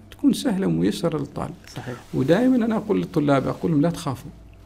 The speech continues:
Speaker 1: لا تخافوا، الامتحان بنفس المستويات واطمئنوا.
Speaker 2: ممتاز.
Speaker 1: دخلوا الامتحان بكل أريحية". وفعلًا طلاب. لعلمك من الأشياء يعني أذكر.
Speaker 2: مهم.
Speaker 1: وهذه دائمًا أنا أحيانًا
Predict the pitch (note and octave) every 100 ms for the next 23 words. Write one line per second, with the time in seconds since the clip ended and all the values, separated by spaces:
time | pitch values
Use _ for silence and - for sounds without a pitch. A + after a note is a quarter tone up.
0 | - - - - - - - A3 A3 D3+
1 | C3+ D#3 D#3 - F3+ G#3 A3 A3+ - D3
2 | - - E3 D3+ - D#3+ D3+ E3 G#2 G#3+
3 | - - - - - D#3 E3+ E3+ C#3+ -
4 | - - C3+ A#2+ - F#3 F#3 F3+ D#3+ D3
5 | D3+ F#3 D3 - - D3 C3 - A2 G#2+
6 | - - - - - E3 C3+ A3+ A#3+ F3
7 | F3 D#3+ D#3 - - - - - - -
8 | - - - - - - A#2 A#2+ D#3 C#3
9 | C3 B2+ - D3+ B2 A#2 A2+ C3+ A2+ -
10 | C3+ - - A#2 B2 C3 F3+ G3 G3 D#3+
11 | A#2+ A#2 A2+ B2+ B2 A#2+ B2+ B2+ - C3
12 | B2+